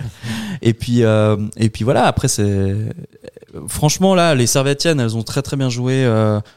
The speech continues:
le coup samedi, parce que c'était un match pas facile. Elles ont marqué, elles ont gardé le score, elles ont presque continué à, à scorer avec, euh, un, un poteau qui a été fait par, euh, Radé, euh, Boho. Il y avait d'autres personnes qui ont, qui ont essayé de marquer.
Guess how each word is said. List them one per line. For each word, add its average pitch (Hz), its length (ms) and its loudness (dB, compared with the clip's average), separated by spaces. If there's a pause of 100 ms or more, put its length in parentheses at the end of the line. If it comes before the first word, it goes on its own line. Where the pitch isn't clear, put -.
le 117 140 0
coup 131 380 -4 (120)
samedi, 123 420 0
parce 110 180 -4
que - 20 -
c'était 110 140 -2
un 110 40 2
match 107 220 0
pas 120 140 0
facile. 120 600 0 (100)
Elles 104 200 -2
ont 107 40 -2
marqué, 123 520 0
elles 110 240 0
ont 104 120 -4 (140)
gardé 117 320 0
le 110 80 -4
score, 135 420 2
elles 101 180 0
ont 101 180 -2
presque - 400 -4 (580)
continué 120 460 -2
à, 107 160 2 (440)
à 110 80 -6
scorer 123 420 2
avec, 107 280 0
euh, 101 200 2
un, 104 160 0 (180)
un 110 100 -4
poteau 117 320 -2
qui 113 100 -4
a - 20 0
été 104 160 -2 (380)
fait - 180 -4
par, 101 220 -2
euh, 101 600 0
Radé, 107 360 0
euh, 104 200 2
Boho. 123 600 2
Il 123 60 -2
y 110 60 2
avait 107 180 4
d'autres 107 360 -2
personnes 110 540 0
qui - 140 -8
ont, 104 220 -2
qui - 140 -12
ont 101 60 -4
essayé 110 180 -4
de 104 100 0
marquer. 107 440 -2